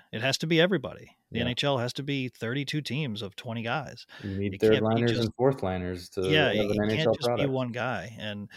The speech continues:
Speaker 1: I understand the focus isn't on the third and fourth liners, but they still have to be there.
Speaker 2: But yeah,
Speaker 1: And, and I
Speaker 2: exactly.
Speaker 1: guarantee you that they are super thankful to be there. Like, I'll
Speaker 2: Absolutely.
Speaker 1: just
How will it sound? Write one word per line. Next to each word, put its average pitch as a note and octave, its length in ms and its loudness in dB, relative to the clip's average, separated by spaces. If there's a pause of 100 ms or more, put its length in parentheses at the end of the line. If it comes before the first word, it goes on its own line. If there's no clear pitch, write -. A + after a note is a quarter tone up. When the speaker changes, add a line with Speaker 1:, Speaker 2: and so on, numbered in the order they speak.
(240)
Speaker 1:
I A#2 100 -2
understand B2+ 440 -2
the A2 40 -4
focus A#2 420 -4
isn't A#2 300 -4
on F3+ 240 4
the A2+ 80 0
third A#2 260 -2
and G#2+ 100 -6
fourth G#2 280 -2
liners, F#2+ 400 -4
but - 160 -8
they C3 80 -2
still F#3 220 -2
have D#3 180 -2
to B2+ 80 -10
be A2+ 180 -4
there. A#2 300 -14 (120)
Speaker 2:
But - 140 0
yeah, G#2+ 160 2 (180)
Speaker 1:
And, A2+ 120 -2
and A#2+ 240 -4
I A#2 60 0
Speaker 2:
exactly. A2+ 40 -2
Speaker 1:
guarantee C#3 460 0
you A#2 200 -2
that G2+ 180 -10
they A#2 120 -2
are G#2 140 -2
super C#3 340 -6
thankful A#2 640 -6 (280)
to A#2+ 100 -10
be G#2+ 180 -6
there. F#2+ 360 -10
Like, G#2 200 -6
I'll A2 100 -2
Speaker 2:
Absolutely. C3+ 200 -6
Speaker 1:
just - 140 -8